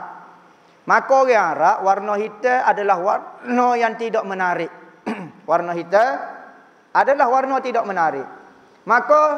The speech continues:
bagi perempuan sunat pakai warna hitam sebab dia tidak menarik perhatian.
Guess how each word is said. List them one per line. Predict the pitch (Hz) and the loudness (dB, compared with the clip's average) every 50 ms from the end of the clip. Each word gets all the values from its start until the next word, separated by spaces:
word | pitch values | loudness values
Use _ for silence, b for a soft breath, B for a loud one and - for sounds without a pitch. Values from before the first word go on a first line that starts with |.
| - - - - - - | -6 -10 -16 -18 -8 0
bagi | 156 180 196 208 214 254 | 2 2 2 2 0 -4
perempuan | 247 - 262 254 254 247 254 277 277 269 | -2 0 0 0 0 -2 0 2 2 2
sunat | 247 240 240 240 233 247 226 214 | 2 0 -4 -2 -2 -2 -2 0
pakai | 214 220 214 220 - 240 226 220 | 0 -2 -2 0 0 0 0 2
warna | 214 208 208 208 214 202 | 2 0 0 -2 -4 -6
hitam | 202 208 - - - 240 240 | -6 -6 -6 -4 -4 -2 -2
sebab | 220 208 208 202 226 - | -2 -4 -2 -2 -2 -2
dia | 196 214 233 226 | -2 -4 -4 -4
tidak | 190 240 220 233 220 202 | -4 -6 -6 -4 -4 -4
menarik | 220 226 233 233 233 220 220 202 | -4 -2 0 0 0 -2 -4 -4
perhatian. | - 202 202 196 190 190 208 196 160 139 127 | -4 -2 0 0 0 -2 -2 -4 -2 -4 -4